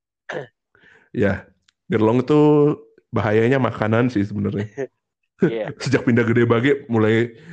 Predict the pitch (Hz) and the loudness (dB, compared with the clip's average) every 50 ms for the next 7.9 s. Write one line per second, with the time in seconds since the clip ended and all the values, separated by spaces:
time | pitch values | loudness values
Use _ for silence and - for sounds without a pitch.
0 | - - - - - - - - - 190 - _ - 131 135 131 113 - - 117 | -20 -20 -20 -20 -20 -20 -20 -20 -20 -20 -18 _ -8 -6 -6 -6 -6 -4 -4 -2
1 | 113 110 113 110 110 127 120 113 117 120 117 117 123 123 135 - - - - 135 | -2 -2 -2 -2 0 0 0 2 2 0 2 2 2 0 0 -2 -6 -10 -12 -10
2 | 131 - 123 117 117 113 113 113 113 110 127 127 127 120 - - - _ - 117 | -8 -6 -2 0 0 2 2 2 2 2 0 -2 -2 -4 -10 -14 -20 _ -4 -2
3 | 113 107 107 95 101 101 85 95 95 92 95 - - 117 127 131 139 143 - 165 | -2 0 0 -2 -2 -2 -4 -6 -8 -8 -6 -6 -4 -2 2 2 4 4 4 4
4 | 170 175 175 - 113 - 170 160 156 147 160 156 156 156 170 202 254 381 - _ | 4 4 4 2 2 2 0 -2 0 0 0 0 0 0 2 2 2 0 0 _
5 | - 294 294 - - - 277 302 247 - _ _ _ _ _ _ - - - - | -2 -2 -2 -4 -6 -6 -4 -4 -4 -6 _ _ _ _ _ _ -12 -12 -12 -16
6 | _ _ - - _ _ _ _ _ _ _ - - 165 156 156 - 156 - 156 | _ _ -20 -20 _ _ _ _ _ _ _ -6 -4 -2 -2 0 0 0 0 2
7 | 151 196 214 190 196 240 - 247 - - 226 247 233 170 135 123 - 165 | 4 2 4 4 2 2 2 2 2 4 4 4 4 4 4 2 -2 -6